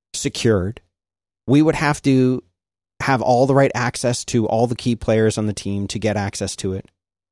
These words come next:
There would need to be a system administrator assigned to it, a backup schedule done on it. Like,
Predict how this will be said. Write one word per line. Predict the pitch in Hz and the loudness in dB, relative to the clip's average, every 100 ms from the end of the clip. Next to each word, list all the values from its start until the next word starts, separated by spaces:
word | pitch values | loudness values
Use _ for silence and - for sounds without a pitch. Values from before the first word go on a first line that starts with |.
| _ _ _ - | _ _ _ 2
There | 143 | 4
would | 131 | 6
need | 139 139 | 4 2
to | 131 | 2
be | 120 113 | 2 2
a | |
system | - 151 - 120 | 2 0 2 4
administrator | 113 131 147 - 120 107 | 6 6 4 2 2 2
assigned | 120 - 127 135 - | -2 -2 2 2 0
to | 104 | -2
it, | 117 - | -4 -6
a | 120 | -4
backup | 113 127 - - | 0 0 0 -4
schedule | - 110 104 95 | -2 -2 -2 -2
done | 98 95 | -2 -2
on | 90 92 | -2 -4
it. | 285 - _ _ _ _ _ - | -8 -16 _ _ _ _ _ -2
Like, | 156 170 - | 0 0 -4